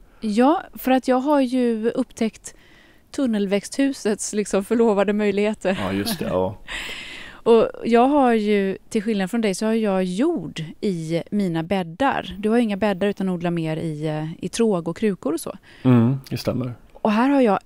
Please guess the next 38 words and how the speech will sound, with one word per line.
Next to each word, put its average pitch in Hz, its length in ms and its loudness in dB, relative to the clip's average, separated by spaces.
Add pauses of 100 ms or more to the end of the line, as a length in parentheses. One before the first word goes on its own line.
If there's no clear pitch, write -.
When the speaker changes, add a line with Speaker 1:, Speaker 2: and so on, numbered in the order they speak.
(240)
Speaker 1:
extrema 233 800 -2
möjligheter 185 640 0
att - 180 -10
plantera 196 540 -2
ut 370 260 -2
saker - 300 -6
och - 40 -8
ting 165 160 -4
faktiskt 160 360 -10
i 175 160 -2
bäddarna 165 440 -2
redan 165 400 -4
i 160 340 -4
mars. - 480 -4 (680)
Men 208 140 0
då 220 120 4
är 247 120 6
det 233 60 0
ju 247 60 0
inte 233 380 2
de 277 140 6
här 175 220 2
värmekrävande 175 1400 0
sakerna - 420 -6
som 175 160 -4
aubergine 170 480 -4
och - 140 -6
tomat 170 400 -4
och 175 80 -4
gurkor 185 400 -2
och 214 80 -4
sånt, 175 240 -8
utan 190 200 -6
då 214 160 -2
är 208 100 0
det 185 80 -2
ju 180 180 -2 (160)
Speaker 2:
Nej. 113 460 2